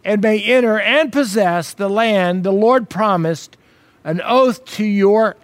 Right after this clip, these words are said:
ancestors." So this was a generation ago, right? That they're gonna get this great land. So be careful to obey. Here's what it says. "Remember how the Lord your God led you all the way in the wilderness these forty years to humble you,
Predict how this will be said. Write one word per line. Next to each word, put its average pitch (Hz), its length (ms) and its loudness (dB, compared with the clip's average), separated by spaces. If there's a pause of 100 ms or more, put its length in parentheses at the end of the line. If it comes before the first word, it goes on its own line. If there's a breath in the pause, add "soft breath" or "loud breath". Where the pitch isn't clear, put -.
(140)
ancestors." 190 880 -2
So 156 120 -6
this 185 180 -6
was 202 140 -6
a 165 100 0
generation 202 680 0
ago, 131 280 -2
right? 165 340 -2 (400 loud breath)
That 151 100 -6
they're 165 140 0
gonna 180 180 0
get 175 140 0
this 151 180 -8
great 233 340 2
land. 208 440 0 (260 soft breath)
So 165 160 -6
be 220 300 2
careful 190 640 0 (180 soft breath)
to 185 160 -4
obey. 170 380 0
Here's 165 180 0
what 190 80 -4
it 165 40 -6
says. 143 220 -2
"Remember 202 800 2 (260 soft breath)
how 214 180 0
the 208 120 0
Lord 240 320 2
your 262 180 -2
God 208 540 0
led 220 640 0
you 202 180 2
all 170 140 2
the 156 100 -2
way 156 180 0
in 151 60 0
the 151 80 -2
wilderness 147 500 -2
these 160 360 -2 (100)
forty 165 440 0
years 151 500 -2 (440 soft breath)
to 131 200 -6
humble 233 640 0
you, 262 420 0